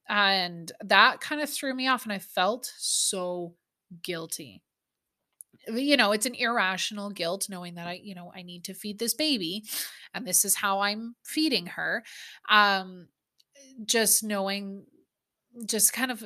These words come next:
that, just that guilt of, like, you know, this is really upsetting her, and she was clearly distraught about it, but then we had a lot of talks about it and stuff, and I would be very open about it and just talk to her about it, and then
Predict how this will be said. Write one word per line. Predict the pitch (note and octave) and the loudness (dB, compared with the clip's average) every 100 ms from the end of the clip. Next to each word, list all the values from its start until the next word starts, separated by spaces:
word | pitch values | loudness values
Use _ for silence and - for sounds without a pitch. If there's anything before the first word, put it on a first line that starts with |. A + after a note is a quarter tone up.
| G#3+ | -8
that, | A3 A3 | -8 -2
just | A#3 C4 | -2 0
that | A3+ F3 | -2 -4
guilt | F#3 E3+ F3+ | -4 -4 -8
of, | E3+ | -8
like, | E3+ E3+ | -8 -8
you | G3+ G#3 G3 | -10 -10 -8
know, | F3 | -8
this | E3+ F3 G3 | -2 -2 0
is | F3 F3+ | -2 -2
really | F#3 F3 | -6 -4
upsetting | E3+ E3 - F#3 F#3 F3 | -6 -2 -2 -2 -8 -12
her, | - F3 E3+ E3 | -10 -8 -6 -6
and | D#3 E3+ E3 | -8 -6 -2
she | - F3 E3+ D#3+ F3 A3 A#3+ _ - G#3+ | -2 -4 -10 -10 -14 -20 -20 _ -18 -8
was | F#3 E3+ - A3 G3+ _ - G#3+ | -6 -2 -2 -2 -10 _ -20 -20
clearly | - C#4+ C#4+ B3+ A3 | -6 2 4 6 2
distraught | F#3+ - - G3+ F#3 | 2 4 6 6 4
about | F3+ F3+ G3+ | 2 -4 -4
it, | G3 | -2
but | G3+ - | 0 8
then | C4 | 6
we | C4+ | 8
had | C4 D4+ | 2 2
a | |
lot | D4+ D4+ | 0 0
of | |
talks | - F3+ F3+ - | 2 0 0 -4
about | F#3 F3+ F#3 | 0 0 -2
it | |
and | G3+ | -2
stuff, | - F#3 F3 - | -2 0 -2 -4
and | G3 | -4
I | F#3+ | -4
would | |
be | F#3+ F#3+ | -4 -6
very | F3+ G#3+ | -2 -2
open | F3+ F3 F3+ | -4 -8 -10
about | F3+ F3 F3 | -6 -2 0
it | F#3+ G#3 | -2 -4
and | G#3+ | -8
just | G3 - | -6 -2
talk | F#3 E3+ | -2 -4
to | - | -6
her | F3 | -8
about | F3 E3+ F3 | -6 -4 -2
it, | G#3+ G#3+ | -4 -4
and | |
then | G3 | -4